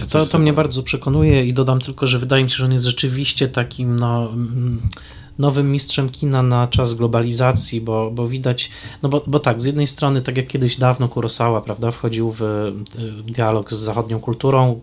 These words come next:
Speaker 1: poprzez Szekspira głównie, tak? Tutaj on wchodzi w ten dialog mocny poprzez, z jednej strony tego Czechowa, który też przecież pojawia się w Asako, bo tam kłócą się odnośnie tego, jak należy grać Czechowa.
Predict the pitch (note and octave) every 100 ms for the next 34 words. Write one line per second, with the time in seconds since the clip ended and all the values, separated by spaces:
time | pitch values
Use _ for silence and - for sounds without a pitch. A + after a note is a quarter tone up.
0 | - A#2+ - A#2 A#2+ - - C#3 A2 G2+
1 | G2 F#2+ - A#2+ A#2+ - - - - -
2 | - B2+ C3+ B2+ B2+ B2 A#2 B2+ - B2+
3 | B2+ B2+ - A#2+ A#2 A#2 A#2+ A#2+ B2 A#2+
4 | - B2 B2 C3 - - - - D3 C#3
5 | - C3+ C3 C3 D#3 D#3 - D3 C#3+ C3+
6 | C3+ G#3 E3+ B2+ - B2 C3 - - B2+
7 | C#3 A#2+ A#2+ B2 A#2+ - F3 C3+ A#2 B2
8 | A#2+ - C3+ C3 B2 C3 C3 C#3+ C#3 C3+
9 | A#2+ B2+ A#2+ A#2+ B2 A#2+ C3 C3+ B2+ B2+
10 | C3+ - B2+ C3+ C#3